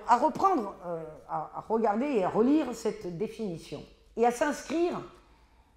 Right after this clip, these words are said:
dans le prolongement de, de l'analyse, euh, délivrée par Alain Supiot.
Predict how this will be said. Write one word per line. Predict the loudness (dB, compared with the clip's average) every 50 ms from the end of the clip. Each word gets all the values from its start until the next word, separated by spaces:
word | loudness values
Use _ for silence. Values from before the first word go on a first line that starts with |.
| _ _ -4
dans | -2 0 2
le | 2 2
prolongement | 2 2 2 4 4 2 2 2 2 2 2 4
de, | 4 2 2
de | 0 0 2
l'analyse, | 4 4 4 4 4 4 4 4 4 4 2 0 -4 -8 -10 -14 -20 _ _ -8
euh, | -6 -6 -6 -6 -8 -12 -14 -14
délivrée | -6 -4 -2 0 0 0 0 -2 -2 0
par | 2 4 6
Alain | 6 4 4 2
Supiot. | 0 -2 -6 -8 -4 -4 -4 -4